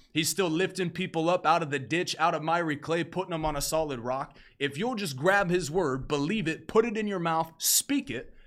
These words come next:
you will have whatever you say. He's the same. He does not change. Glory to God. So your faith is voice activated. The woman with the issue of blood,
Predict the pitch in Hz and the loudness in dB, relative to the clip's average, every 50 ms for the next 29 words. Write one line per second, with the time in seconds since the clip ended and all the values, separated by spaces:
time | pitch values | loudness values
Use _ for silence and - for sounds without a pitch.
0 | _ - - 127 151 165 151 143 123 117 - - 214 214 165 123 110 117 135 131 | _ -16 -8 -2 -2 2 2 4 2 2 2 2 2 2 2 2 2 0 -2 -4
1 | - - - _ _ _ 113 135 143 143 151 139 120 135 127 123 135 139 127 - | -8 -16 -20 _ _ _ 2 4 6 6 4 4 2 -2 -2 -2 -2 -4 -2 -2
2 | - 127 113 90 - - - - - - - _ 160 190 190 156 123 135 160 156 | -4 -4 -6 -8 -12 -18 -20 -20 -20 -20 -10 _ -2 -2 0 -2 -2 -2 0 0
3 | 151 - 196 196 185 156 127 123 131 143 143 - - _ 135 135 127 107 101 156 | 2 2 2 2 2 2 0 -2 -2 -4 -8 -12 -12 _ -4 -4 -4 -2 -2 -2
4 | 151 160 156 143 143 131 135 - - - 113 90 76 - - - - _ _ _ | -2 -2 -2 -2 -2 -4 -4 -4 -6 -8 -8 -8 -10 -14 -18 -20 -20 _ _ _
5 | _ _ _ _ _ _ _ _ _ _ - 113 123 135 135 131 127 123 120 117 | _ _ _ _ _ _ _ _ _ _ -12 -6 -4 -2 -2 0 -2 -2 -2 -2
6 | 131 131 120 92 - - _ _ _ _ _ _ _ _ _ _ _ _ - - | -2 -2 -2 -4 -8 -12 _ _ _ _ _ _ _ _ _ _ _ _ -20 -12
7 | _ - 175 175 165 156 151 143 147 - - - 254 233 170 170 175 - - - | _ -2 0 2 2 2 2 2 0 -4 2 4 4 4 4 2 -2 -4 -14 -20
8 | _ _ _ _ 175 165 143 131 131 127 117 - 220 220 165 143 151 156 - - | _ _ _ _ -4 -4 -2 -4 -4 -4 0 2 4 4 4 2 2 0 0 -2
9 | - - - - - _ _ 175 180 185 - - - 135 117 104 117 104 92 82 | -2 -4 -12 -20 -20 _ _ 0 2 2 2 0 -6 -8 -6 -4 -6 -6 -6 -10
10 | - - - _ _ _ _ _ - 120 135 156 185 190 190 185 185 180 - 170 | -14 -18 -20 _ _ _ _ _ -2 0 2 4 4 4 4 4 2 0 0 -2
11 | 170 165 185 180 - - 190 180 170 151 139 175 190 175 127 95 - | -4 -4 -2 0 0 0 0 0 0 0 0 2 2 2 2 0 -4